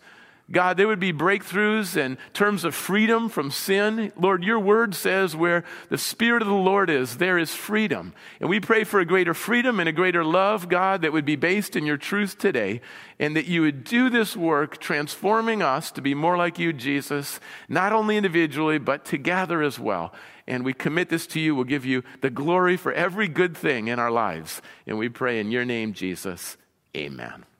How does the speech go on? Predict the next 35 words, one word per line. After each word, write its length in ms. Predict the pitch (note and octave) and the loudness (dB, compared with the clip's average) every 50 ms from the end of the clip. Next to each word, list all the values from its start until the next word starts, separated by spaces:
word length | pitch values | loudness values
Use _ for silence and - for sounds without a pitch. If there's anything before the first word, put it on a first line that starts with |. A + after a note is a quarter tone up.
| _ _ _ _ _ _ _ _ _ _ _ _ _ _ - - - - - - - - - - - - - | _ _ _ _ _ _ _ _ _ _ _ _ _ _ -20 -20 -20 -20 -20 -20 -20 -20 -20 -20 -20 -12 -8
Truth 560 | - - F#3+ G3+ A3+ B3 C4 C4+ - - - | -4 0 2 2 2 2 2 0 -2 -6 -4
combined 540 | - - D3+ D3 C#3+ D#3 E3 F#3 F#3+ G3 F#3 | -2 -2 0 2 2 2 2 2 2 0 0
with 180 | F#3 F3+ - D#3 | -2 -2 0 0
love 560 | D3 D3+ C3 G2+ G2+ A#2+ D#3 D3 - - - - - - _ _ - | 2 2 4 4 2 0 -2 -4 -8 -14 -16 -20 -20 -20 _ _ -10
is 120 | B2+ - | -8 -4
how 280 | - - C#3+ D3 D#3 D3 | 0 0 2 2 2 0
Jesus 560 | B2+ A2+ - C#3+ C3+ A#2 - A2+ G#2 - - | -2 -2 -2 0 0 0 -2 -4 -6 -6 -6
lived. 340 | F2+ D#2 C2+ B1+ D2+ - - - | -6 -6 -8 -8 -12 -16 -6 -4
The 80 | - D3 | 0 2
Bible 340 | C#3+ F3 F#3+ G3+ G3 G3 | 2 2 2 2 0 -2
says 400 | D#3+ - - F#3 F#3 F#3 F#3 E3+ | -2 0 0 2 2 2 2 2
he's 220 | - E3+ D3 B2+ - | 0 0 0 0 -2
full 280 | - - E3 G3+ A3 | -4 -2 0 2 2
of 140 | B3 A3 - | 2 0 -2
truth 640 | - - - B3 A3 E3+ E3+ F#3+ F#3 - - - - - - - _ _ _ - | -4 -2 0 2 4 4 4 2 0 -4 -10 -18 -20 -20 -20 -20 _ _ _ -4
and 140 | D3 D3 C#3+ | -4 -2 -2
he's 140 | C3+ - | -2 -4
full 200 | - - C3 B2+ | -4 -4 -4 -2
of 140 | B2+ A#2+ A2+ | -2 -4 -2
love. 500 | D3+ F3+ G3+ F#3+ A2 C2+ - - - - - _ _ _ - - _ _ _ _ _ _ _ | 0 0 2 0 0 -4 -8 -12 -14 -16 -18 _ _ _ -20 -20 _ _ _ _ _ _ _
How 280 | _ - - - G3+ A#3+ | _ -10 -6 -2 0 0
about 300 | B3+ B3+ B3 A#3 F3+ F3+ | 2 2 2 0 0 0
your 180 | F#3+ G#3 G3+ F#3+ | 2 2 2 4
life? 480 | F#3+ E3+ D3 A#2+ F#2 F#2 - - - | 2 2 0 -2 -4 -8 -10 -14 -6
Would 240 | - C#3 F3+ E3+ D3+ | -2 0 0 0 2
you 140 | G#3 A#3 A3 | 0 0 0
say 320 | - - A3+ A3+ A3+ A3+ | 2 4 4 4 4 4
that 180 | F#3+ F#3 D#3+ D#3 | 2 2 2 2
right 240 | F#3+ G#3 G3+ F3 G3 | 2 2 2 2 0
now 140 | G3+ F#3+ | 0 2
you 160 | F#3 G3 G3 F#3+ | 2 2 2 2
are 100 | F3+ D#3+ | 2 2
full 300 | - - F#3+ G3+ G#3 A#3 | 0 0 0 2 2 2
of 120 | A3+ G3+ | 2 0
truth 580 | - - B3+ B3 G#3+ F#3 A3 G#3+ - - - | -2 0 2 4 4 4 4 2 -2 -8 -14